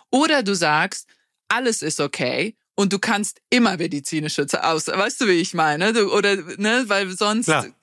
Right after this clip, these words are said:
Speaker 1: ich,
Speaker 2: klar.
Speaker 1: äh, sonst kannst, du kannst ja nicht, weil das ist ja auch das Ding bei Krämpfen, du darfst ja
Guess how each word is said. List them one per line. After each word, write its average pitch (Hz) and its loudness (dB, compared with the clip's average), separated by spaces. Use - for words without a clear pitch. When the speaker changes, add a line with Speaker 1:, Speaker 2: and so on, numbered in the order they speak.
Speaker 1:
ich, - -4
Speaker 2:
klar. 143 4
Speaker 1:
äh, 156 -2
sonst 220 -2
kannst, 247 -2
du 226 -4
kannst 269 -4
ja 254 0
nicht, 226 0
weil 220 0
das 240 0
ist 285 -6
ja 226 2
auch 202 -2
das - -4
Ding 269 0
bei 190 2
Krämpfen, 208 -2
du 180 2
darfst 185 -2
ja 208 0